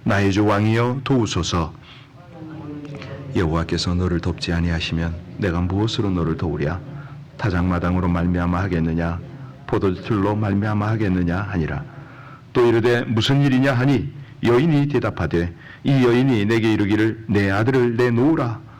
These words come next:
우리가 오늘 먹고 내일은 내 아들을 먹자." 하매, 우리가 드디어 내 아들을 삶아 먹었더니,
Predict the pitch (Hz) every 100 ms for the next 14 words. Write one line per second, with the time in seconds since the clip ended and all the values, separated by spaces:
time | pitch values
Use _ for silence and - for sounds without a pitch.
0 | - 131 127 123 117 113 120 110 123 156
1 | 147 170 - 147 110 110 92 85 85 95
2 | 95 139 170 151 180 131 123 - 139 131
3 | 131 117 85 76 - - - - - -
4 | - - 85 71 82 78 95 87 82 80
5 | 85 80 78 85 - 95 82 76 65 -
6 | - 64 80